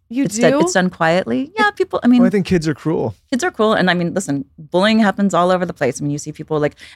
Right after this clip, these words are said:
Speaker 2: and it happens in other ways where people do it, like, s-, you know, group chats. And I mean, that kind of stuff happens. People are not that accepting of things that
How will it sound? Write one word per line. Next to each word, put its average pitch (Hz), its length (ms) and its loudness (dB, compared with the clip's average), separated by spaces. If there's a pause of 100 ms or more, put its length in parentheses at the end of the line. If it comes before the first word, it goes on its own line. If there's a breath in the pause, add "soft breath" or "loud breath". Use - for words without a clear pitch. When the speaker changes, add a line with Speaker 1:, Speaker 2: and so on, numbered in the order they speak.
Speaker 2:
and 190 100 4
it 190 120 -2
happens 208 380 0
in 196 80 -2
other 220 220 0
ways 147 260 0
where 147 60 -4
people 156 240 -6
do 151 180 -2
it, 156 100 -2
like, 139 220 -4 (100)
s-, - 300 -20
you 175 80 -4
know, 135 180 -4 (720 soft breath)
group 196 180 0
chats. - 520 -4
And 143 400 0
I 180 40 -2
mean, 160 280 0 (220)
that 240 140 -4
kind 339 140 -4
of 294 60 2
stuff - 260 -6
happens. 139 520 -4
People 226 400 -2
are 170 260 0
not 151 380 -2
that - 180 -4
accepting - 480 -18
of 147 120 -18
things 143 260 -10
that - 160 -8